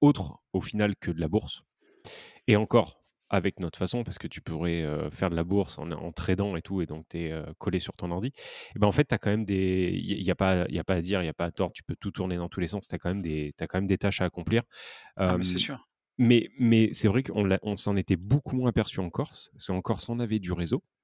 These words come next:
Speaker 2: Ouais.
Speaker 1: et du coup, dès qu'il y avait quelque chose, un mail, un truc,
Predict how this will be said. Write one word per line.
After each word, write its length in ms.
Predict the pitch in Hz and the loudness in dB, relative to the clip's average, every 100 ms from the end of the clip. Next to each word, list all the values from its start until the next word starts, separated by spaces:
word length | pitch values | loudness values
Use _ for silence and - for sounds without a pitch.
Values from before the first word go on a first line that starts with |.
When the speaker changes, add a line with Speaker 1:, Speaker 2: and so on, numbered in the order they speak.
| - - - | -20 -18 -2
Speaker 2:
Ouais. 140 | 143 | 0
Speaker 1:
et 80 | 110 | 2
du 140 | 95 107 | 0 -2
coup, 260 | - 147 | 2 2
dès 200 | 131 110 | 4 4
qu'il 120 | - | 4
y 20 | 107 | 0
avait 100 | 104 | 0
quelque 260 | 101 110 | 0 0
chose, 240 | 98 110 95 | 0 2 0
un 80 | |
mail, 240 | 92 101 92 | 0 0 0
un 80 | 87 | -2
truc, 380 | - 139 - | 2 2 0